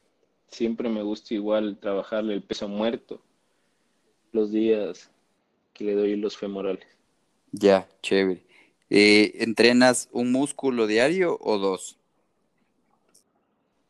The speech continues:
Speaker 1: Un músculo diario. Siempre le doy un músculo diario y,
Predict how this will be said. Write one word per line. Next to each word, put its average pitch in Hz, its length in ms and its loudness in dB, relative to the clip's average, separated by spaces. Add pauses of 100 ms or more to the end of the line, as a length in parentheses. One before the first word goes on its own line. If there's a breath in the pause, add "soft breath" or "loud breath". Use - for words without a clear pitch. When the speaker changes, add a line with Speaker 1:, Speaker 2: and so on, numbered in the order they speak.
(140)
Speaker 1:
Un 139 200 0
músculo 123 440 0
diario. 98 340 -4 (1000)
Siempre 117 360 -8
le 117 100 4
doy 113 140 4
un 117 120 -2
músculo 117 420 -4
diario 139 520 0
y, 101 420 -6